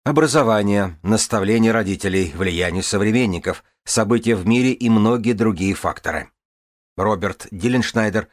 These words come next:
рассматривает истории двадцати пяти знаковых личностей, обращая особое внимание на три аспекта. Чем они занимались, когда им было двадцать пять лет? Или около того? Почему они вошли в историю?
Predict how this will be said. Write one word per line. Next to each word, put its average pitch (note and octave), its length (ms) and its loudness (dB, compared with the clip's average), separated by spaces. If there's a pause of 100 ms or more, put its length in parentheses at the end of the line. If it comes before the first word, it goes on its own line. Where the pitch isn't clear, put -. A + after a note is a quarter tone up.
(320)
рассматривает B2 640 0
истории A2 420 0
двадцати G2+ 460 -2
пяти G#2+ 260 -4
знаковых F#2 560 -4
личностей, F#2 580 -6 (280)
обращая G2 500 -2
особое F#2+ 400 -2
внимание F2 500 0
на G2 120 -2
три G2 160 -4
аспекта. - 540 -4 (1040)
Чем G3+ 260 2
они C#3+ 180 4
занимались, C3 720 2
когда G#2 320 -2
им G#2+ 220 2
было A#2+ 240 4
двадцать G2 500 -2
пять C3 220 -2
лет? D#3 280 0 (440)
Или E3+ 400 0
около F2+ 340 -2
того? F2+ 300 -4 (500)
Почему G2+ 460 0
они F#2+ 200 2
вошли A2+ 300 0
в C#3 80 4
историю? G#2+ 580 0